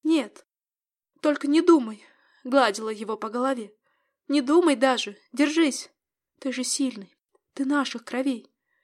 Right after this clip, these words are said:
шептала и продолжала гладить. "Я так хочу тебе помочь, так хочу". Тем временем остальные собрались у меня за спиной.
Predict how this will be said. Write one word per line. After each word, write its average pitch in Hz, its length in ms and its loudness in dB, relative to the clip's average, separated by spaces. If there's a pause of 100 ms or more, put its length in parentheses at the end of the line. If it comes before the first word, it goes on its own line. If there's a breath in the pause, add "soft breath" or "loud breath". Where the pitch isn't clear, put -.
(220)
шептала 262 580 2
и - 160 -10
продолжала 233 560 -2
гладить. 226 500 -8 (920)
"Я 247 220 -6
так - 300 -6
хочу - 320 -4
тебе 233 260 -6
помочь, 240 500 -8 (540)
так 320 280 -2
хочу". 262 520 -6 (1120)
Тем 277 200 2
временем 269 540 0
остальные 247 460 -2
собрались 254 540 -2
у 247 120 -6
меня 240 240 -4
за 233 100 -6
спиной. 214 580 -10